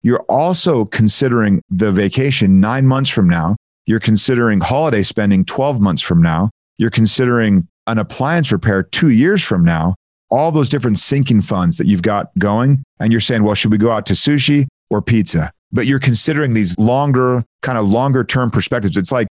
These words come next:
there's Robert from the present and there's Robert from the future. And you guys are both at the table negotiating. And future Robert's like, "Well, I got a, an appliance repair on the rental." And you're like, "Okay, I won't eat out at the price of your place. I'll eat out somewhere cheaper."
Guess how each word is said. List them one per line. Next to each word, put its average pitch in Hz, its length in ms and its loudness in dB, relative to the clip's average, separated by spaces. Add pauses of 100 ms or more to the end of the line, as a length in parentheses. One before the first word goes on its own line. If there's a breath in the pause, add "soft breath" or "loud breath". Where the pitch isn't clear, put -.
there's 104 200 -2
Robert 123 420 0 (140)
from 107 260 0
the 95 80 4
present 107 360 -2
and - 80 2
there's 95 160 0
Robert 120 260 -2
from 110 140 -4
the 92 60 0
future. 135 300 -2
And 98 100 4
you 104 60 4
guys 104 160 0
are 95 40 0
both 120 200 0
at 123 80 0
the 101 60 0
table 117 280 0
negotiating. 95 720 0 (280)
And 107 140 -2
future 131 300 -2
Robert's 104 400 -2
like, 95 240 -2
"Well, 101 100 0
I 113 80 0
got 127 180 -2
a, 95 160 -2 (120)
an 202 100 0
appliance 139 400 -2
repair 113 260 -2
on 104 80 0
the 95 60 2
rental." 117 320 0
And 95 160 0
you're 98 80 2
like, 95 220 -2
"Okay, 95 320 -4 (100)
I 104 80 -4
won't 117 240 0
eat 107 120 0
out 101 200 -2 (160)
at 101 100 -6
the 110 60 -4
price 110 300 -4
of - 40 -8
your 92 120 0
place. - 480 -4
I'll 101 180 0
eat 98 80 2
out 92 160 -2
somewhere 92 240 -2
cheaper." 90 380 -4